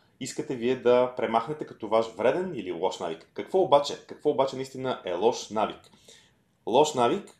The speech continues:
а, според мене е нещо, и не само според мене, е нещо, което е действие, което извършваме несъзнателно и ни носи резултат – който не ни удовлетворява, който не ни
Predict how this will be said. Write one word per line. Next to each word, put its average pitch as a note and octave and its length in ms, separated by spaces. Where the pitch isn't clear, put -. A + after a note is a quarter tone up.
а, G#2 280
според G#2 400
мене G#2+ 420
е G#2 120
нещо, G#2 480
и F3 60
не B2 100
само A#2 200
според - 280
мене, C#3 360
е A2+ 100
нещо, A#2 440
което C#3 300
е G#2 80
действие, B2+ 420
което C3+ 200
извършваме C3 480
несъзнателно A2+ 920
и A2 140
ни F#2+ 140
носи C3 480
резултат – F#2 640
който A2+ 400
не F#2+ 380
ни C#3 340
удовлетворява, G2 880
който C3+ 280
не B2 140
ни D3+ 280